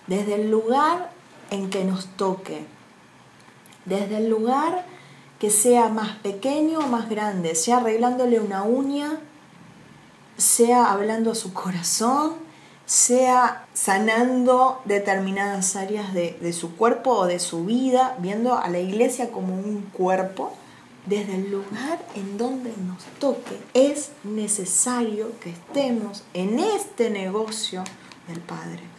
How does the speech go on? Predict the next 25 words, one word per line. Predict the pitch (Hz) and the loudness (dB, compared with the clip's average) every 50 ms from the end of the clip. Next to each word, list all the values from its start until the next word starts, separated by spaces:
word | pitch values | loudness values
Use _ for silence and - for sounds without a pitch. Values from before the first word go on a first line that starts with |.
| - - - - | -20 -20 -14 -6
Porque | - 190 185 190 - 202 | -4 -4 -4 -2 -4 -2
nuestra | 196 214 240 262 285 277 285 - - 254 254 247 | 0 2 2 2 2 -2 -4 -8 -8 -6 -4 -4
vida | 247 269 262 240 214 208 202 214 214 214 - - | -4 -2 -2 -2 -2 -4 -4 -6 -8 -12 -12 -8
no | 190 202 226 240 254 254 240 240 - | -4 0 0 2 0 0 -4 -8 -6
se | - - - - 220 220 214 220 226 - - - - - | -6 -4 -4 -2 -2 -4 -4 -6 -6 -10 -14 -18 -16 -12
limita | 196 208 208 214 226 240 247 233 - 214 202 | -6 -4 -2 -2 0 -2 -2 -4 -6 -8 -8
solamente | 190 - 226 214 214 214 208 226 233 226 220 214 196 | -8 -8 -6 -6 -6 -6 -4 -2 -4 -4 -4 -6 -8
a | 190 | -10
lo | 196 190 | -10 -10
que | - 190 | -10 -10
Dios | 190 196 208 226 233 240 240 - - - - - - | -8 -6 -6 -6 -6 -6 -8 -10 -16 -20 -14 -10 -8
hace | 226 226 226 - - - 240 240 240 | -6 -6 -6 -6 -8 -8 -8 -8 -8
en | 185 180 180 175 | -8 -8 -8 -8
nosotras. | 170 175 - - 170 160 - - - 165 170 - - - - - - - - - - - - - - - - | -8 -8 -8 -8 -10 -12 -14 -16 -18 -18 -18 -18 -18 -18 -20 -20 -20 -20 -20 -20 -20 -20 -20 -20 -20 -12 -8
Ninguna | 175 180 185 190 196 202 202 202 202 208 220 247 269 277 254 233 220 220 220 - - 196 180 | -6 -4 -2 -2 -4 -4 -6 -8 -6 -4 -2 -2 -2 -2 -4 -4 -6 -6 -8 -10 -12 -14 -16
está | - - - - 220 226 | -18 -18 -18 -18 -16 -14
acá | 226 - 214 208 214 - - - - - | -14 -14 -14 -16 -16 -16 -18 -20 -20 -20
solamente | - - 240 233 233 220 220 226 226 226 220 220 214 214 - - - - - | -18 -14 -12 -12 -10 -10 -8 -6 -6 -8 -8 -10 -14 -16 -18 -20 -20 -20 -16
para | - 214 214 214 220 | -16 -14 -14 -14 -8
terminar | - 196 196 196 202 208 214 214 226 226 262 269 269 - - - | -4 -4 -4 -2 -2 -2 -2 0 -2 -2 -4 -4 -8 -10 -12 -8
una | 220 233 233 226 226 226 | -4 -4 -2 -2 -4 -4
obra | 226 226 226 220 226 - - | -6 -6 -6 -8 -10 -12 -10
propia | - 196 196 190 196 208 190 | -8 -8 -8 -8 -8 -8 -8
y | |
personal. | 185 185 175 175 - - - - 175 185 185 180 | -8 -10 -12 -14 -14 -16 -16 -14 -14 -14 -14 -16